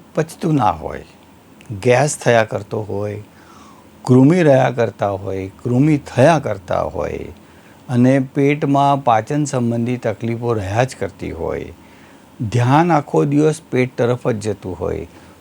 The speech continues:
તો એવા લોકો માટે પણ એક નાનકડો મસ્ત પ્રયોગ કહું છું તમને. તમને મૂળાનો એક કંદ લઈ લેવાનો, એટલે મૂળો લઈ લેવાનો અને એને ઝીણો ઝીણો સમારી નાખવાનો. સમારીને એની અંદર સૌથી પહેલાં સિંધવ નાખવાનો,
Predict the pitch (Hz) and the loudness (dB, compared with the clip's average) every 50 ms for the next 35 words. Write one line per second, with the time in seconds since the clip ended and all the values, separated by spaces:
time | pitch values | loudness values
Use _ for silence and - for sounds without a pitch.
0 | - - - 143 139 135 135 147 147 143 135 127 - 127 120 120 113 107 107 117 | -10 0 4 6 6 8 8 6 6 4 0 0 0 -2 -2 -2 -4 -4 -4 -4
1 | 117 117 - 123 113 113 110 110 110 104 104 101 104 104 101 - 98 98 98 95 | -4 -4 -6 -6 -6 -6 -6 -6 -6 -6 -6 -4 -6 -6 -8 -8 -8 -8 -6 -6
2 | 95 92 95 - - 92 - - 85 78 80 78 - - - 65 67 - - - | -6 -8 -8 -8 -10 -12 -8 -6 -6 -6 -6 -8 -8 -10 -10 -10 -10 -12 -16 -18
3 | - 62 60 - - - - - - - - - - - - - - - - - | -16 -16 -16 -16 -18 -20 -20 -20 -20 -20 -20 -20 -20 -20 -20 -20 -20 -20 -20 -20
4 | - - 156 165 185 202 185 165 151 147 151 156 165 165 156 147 147 143 - _ | -2 2 4 4 4 4 4 6 6 6 8 6 6 4 4 2 2 0 -2 _
5 | - 135 131 131 127 127 113 113 110 107 101 104 92 95 92 90 95 120 156 151 | 0 2 4 4 4 4 4 2 2 2 0 -2 -2 -4 -6 -6 -6 -6 -6 -6
6 | - 147 147 156 143 127 131 131 127 117 104 95 92 90 85 85 80 78 76 76 | -4 -4 -2 2 4 6 6 8 8 6 6 2 0 -4 -8 -10 -10 -12 -12 -12
7 | 71 69 - - - - - - - - - 135 143 165 165 156 160 180 185 156 | -14 -16 -16 -18 -20 -20 -20 -20 -20 -6 -2 0 2 4 4 4 2 2 0 0
8 | 131 117 123 131 147 156 156 135 135 135 147 147 127 - 131 120 120 117 113 113 | 0 2 2 4 4 2 2 2 2 2 2 2 0 -2 -2 0 2 2 2 0
9 | 110 101 92 87 - - - 78 71 73 - - - - _ - - - - - | -2 -4 -6 -8 -10 -14 -14 -14 -14 -14 -16 -18 -20 -20 _ -20 -20 -20 -20 -20
10 | - - - - 123 123 131 143 147 160 160 156 156 151 147 135 127 127 135 135 | -20 -10 -2 2 6 6 8 6 6 6 4 4 4 2 4 4 4 4 4 4
11 | 135 143 143 135 - 127 117 107 127 123 127 131 120 120 135 127 - - 120 110 | 4 2 2 0 0 -2 -2 -2 -4 -4 -2 -2 0 0 -2 -2 -4 -2 -2 0
12 | 107 107 117 123 131 127 123 123 123 - 131 120 120 120 120 120 123 127 | 2 2 4 4 4 2 2 0 -2 -6 -6 -4 -4 -2 -2 -2 -4 -4